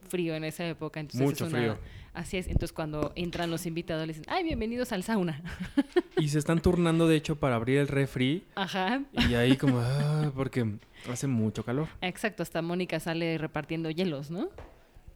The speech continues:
Speaker 2: Exactamente.
Speaker 1: Ajá.
Speaker 2: Mientras esta, esta fiesta sucede, vemos a Phoebe que,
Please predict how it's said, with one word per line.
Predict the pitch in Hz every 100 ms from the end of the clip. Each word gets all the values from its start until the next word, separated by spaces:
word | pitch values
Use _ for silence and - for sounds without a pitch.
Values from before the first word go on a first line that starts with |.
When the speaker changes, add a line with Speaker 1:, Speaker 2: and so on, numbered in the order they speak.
| - -
Speaker 2:
Exactamente. | 135 151 151 143 139 - -
Speaker 1:
Ajá. | 151 190 190 165 - - - -
Speaker 2:
Mientras | 190 214 220 208 196
esta, | 220 240 285 277
esta | 208 196 233
fiesta | - 196 185 190 180 165
sucede, | - - 190 135 131 - - - - - - - - - - - -
vemos | 147 175 196 196
a | 180
Phoebe | 196 175 175
que, | - 147 135